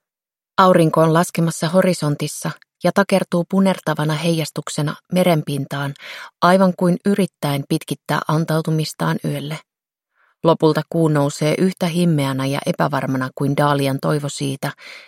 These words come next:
että odotus ei ole turhaa. Dalia palaa rannalle joka kesä, vaikka täällä aikanaan vannotut valat ovat haalistuneet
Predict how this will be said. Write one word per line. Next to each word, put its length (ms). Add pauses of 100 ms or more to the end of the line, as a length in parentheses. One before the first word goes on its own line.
(220)
että 240
odotus 480
ei 200
ole 100 (140)
turhaa. 480 (1600)
Dalia 300
palaa 240
rannalle 480
joka 380
kesä, 300 (440)
vaikka 240
täällä 260
aikanaan 600
vannotut 360 (140)
valat 260 (240)
ovat 260
haalistuneet 680